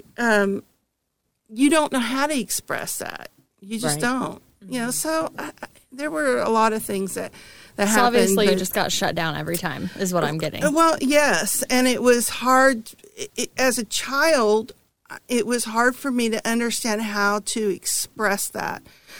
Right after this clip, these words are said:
Speaker 1: because when you're talking about a phobia, it's not something you move through.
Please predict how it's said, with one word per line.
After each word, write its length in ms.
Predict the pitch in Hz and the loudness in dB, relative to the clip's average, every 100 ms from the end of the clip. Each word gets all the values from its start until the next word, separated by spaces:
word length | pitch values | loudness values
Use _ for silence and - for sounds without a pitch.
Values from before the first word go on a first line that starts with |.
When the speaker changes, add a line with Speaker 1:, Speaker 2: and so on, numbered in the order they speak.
| - | -10
Speaker 1:
because 300 | 226 - 240 | -6 0 0
when 100 | 247 | 2
you're 100 | 240 | 0
talking 340 | 247 247 247 247 | 0 0 0 0
about 220 | 220 196 | 0 -2
a 60 | |
phobia, 760 | 180 - 240 233 202 135 107 214 _ _ _ _ | -2 0 2 2 0 0 -2 -8 _ _ _ _
it's 160 | 226 - | -6 0
not 160 | 269 | 2
something 520 | 254 277 233 240 226 220 | 2 0 0 2 2 2
you 120 | 214 | 2
move 340 | 220 220 220 | 4 4 2
through. 600 | - 240 233 185 170 196 | -4 2 4 4 0 -4